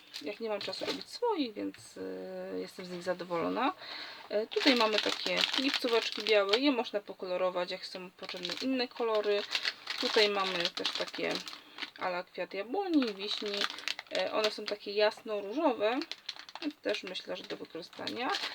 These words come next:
E, tutaj mamy takie kremowe, też takie zapychaczki. Tutaj mamy takie, e,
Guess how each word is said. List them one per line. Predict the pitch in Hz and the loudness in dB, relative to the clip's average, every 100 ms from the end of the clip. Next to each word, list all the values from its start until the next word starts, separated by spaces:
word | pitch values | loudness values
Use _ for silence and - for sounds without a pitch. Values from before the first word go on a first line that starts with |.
| - - - - | -8 -8 0 6
E, | 233 240 | 8 6
tutaj | - 302 208 | 4 6 6
mamy | 208 196 190 | 6 4 4
takie | 196 190 - 185 185 - - - - - 185 - | 2 0 0 2 2 0 -4 -4 -2 -2 -4 -4
kremowe, | - 220 190 156 170 240 302 - - - - - - - - - - - | 0 2 4 2 4 4 4 0 -8 -12 -14 -14 -14 -14 -16 -16 -16 -10
też | 226 | -10
takie | - 185 175 | -8 -8 -6
zapychaczki. | 175 170 - - 302 - - 302 - - - - - - - - - 622 494 | -6 -4 -4 0 -2 0 4 6 6 0 -2 -4 -4 -2 0 -2 6 8 8
Tutaj | 302 262 240 | 6 6 8
mamy | 233 214 | 8 6
takie, | 208 208 - 202 202 | 4 2 6 6 8
e, | 208 | 6